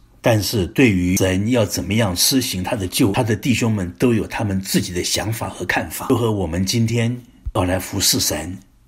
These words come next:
很多时候最大的难处是我们自己。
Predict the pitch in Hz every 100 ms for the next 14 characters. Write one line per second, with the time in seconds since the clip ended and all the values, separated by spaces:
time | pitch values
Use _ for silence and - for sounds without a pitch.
0 | - - - 117 107 - - 95 - -
1 | 104 107 95 87 87 92 - 90 - 131
2 | 98 85 - - - - -